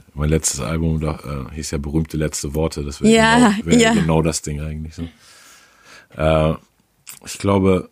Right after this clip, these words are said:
Speaker 1: so ein Satz wäre auf jeden Fall, „Seid nett zueinander“, das ist immer gut. Der ist, ist irgendwie, ist echt ne-, ist echt n-, besser, wenn man nett zueinander ist, so. Äh, und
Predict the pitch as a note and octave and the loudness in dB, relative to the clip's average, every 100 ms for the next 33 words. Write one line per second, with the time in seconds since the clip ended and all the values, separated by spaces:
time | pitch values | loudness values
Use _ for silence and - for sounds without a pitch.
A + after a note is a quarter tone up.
0 | _ F2 F2+ F#2+ G2 F#2+ - F#2+ F2 G2 | _ -6 0 2 2 2 2 0 2 -2
1 | G2 G#2+ F#2+ F2+ F2 F#2+ - G2 F#2 F#2 | -2 0 0 0 0 0 0 2 2 2
2 | F#2 F2+ F2 E2+ - E2+ E2+ E2 F2 - | 2 0 -4 -6 -2 0 2 2 0 -4
3 | _ _ _ - - _ F2 D#2+ - - | _ _ _ -20 -20 _ -4 -4 -6 -14
4 | - _ _ _ _ - - F2 E2 - | -18 _ _ _ _ -8 0 2 2 -2
5 | _ _ - - - E2+ - D#2+ D#2 D#2+ | _ _ -14 -6 -2 -2 2 2 2 -4
6 | - F2 - E2 - _ E2 D#2+ D2 D2 | -2 -2 2 0 -2 _ -2 0 2 2
7 | D2+ E2 E2+ E2 - E2 E2 E2 E2+ F2 | 2 0 -2 -4 -2 0 2 2 -2 -4
8 | - F#2+ _ _ _ _ _ _ - - | -8 -10 _ _ _ _ _ _ -20 -20
9 | - - - - D#2+ D#2+ D#2+ D#2 - _ | -20 -20 -20 -4 2 4 4 2 -2 _
10 | _ _ _ - - _ D#2 E2 D#2+ - | _ _ _ -20 -20 _ 2 4 2 0
11 | - | -8